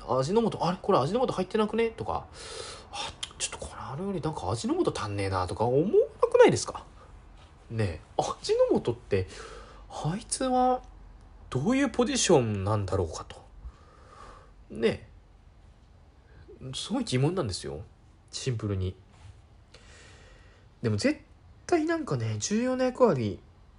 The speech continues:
あると思うんですけどね。な-、な-、なんか思いつかないな。<laughs> 味の素。味の素ですからね。何回も言いますけど。やっぱりね、味の、ね、なんか、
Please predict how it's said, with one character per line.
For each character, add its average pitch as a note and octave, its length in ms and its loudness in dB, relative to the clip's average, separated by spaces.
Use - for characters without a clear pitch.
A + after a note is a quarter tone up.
あ - 40 -10
る A4+ 420 4
と F3+ 100 6
思 D3+ 180 6
う C3+ 40 4
ん C3 40 2
で A#2+ 80 4
す - 100 -2
け A2+ 80 -2
ど G2 100 0
ね。 G2+ 360 0
な-、 A2+ 40 -4
な-、 B2+ 60 -6
な - 160 -4
ん F4 400 -10
か E4 480 -2
思 C4+ 140 0
い C4 40 -2
つ - 80 -6
か B3 100 2
な G3 100 4
い E3+ 40 2
な。 D#3+ 460 2
<laughs> - 960 -12
味 F3 320 0
の F3+ 320 4
素。 F#2+ 240 -4
味 A#2 320 -2
の D3+ 80 0
素 B2+ 200 -2
で F2+ 100 -2
す - 100 -12
か - 120 -10
ら F#2+ 80 -8
ね。 G#2 180 -2
何 F#2+ 220 -2
回 F#2 140 0
も F2 40 -2
言 E2+ 80 -4
い E2+ 40 -6
ま F2 120 -4
す - 80 -10
け - 80 -8
ど。 - 240 -8
や - 60 -12
っ - 80 -12
ぱ A#2+ 100 2
り - 220 -4
ね、 B2 260 -6
味 A#2+ 240 -2
の、 C#3 140 -4
ね、 D3 280 -4
な A#2+ 100 -4
ん A2 80 -8
か、 - 200 -8